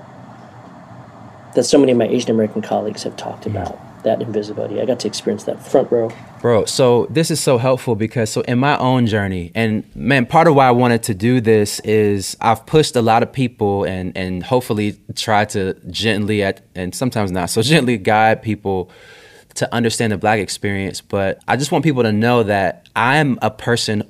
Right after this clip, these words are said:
Speaker 2: also who is in process when it comes to these issues.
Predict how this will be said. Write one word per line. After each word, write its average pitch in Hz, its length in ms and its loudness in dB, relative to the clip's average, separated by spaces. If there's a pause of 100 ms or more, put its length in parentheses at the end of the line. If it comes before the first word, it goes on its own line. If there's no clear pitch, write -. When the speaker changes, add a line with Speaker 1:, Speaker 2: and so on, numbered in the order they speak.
Speaker 2:
also 120 360 2
who 107 180 -2
is 101 140 -2
in 95 140 -6
process 85 760 -6
when 107 180 -2
it 101 100 -6
comes 101 360 -4
to 104 120 -4
these 95 240 -6
issues. 92 600 -10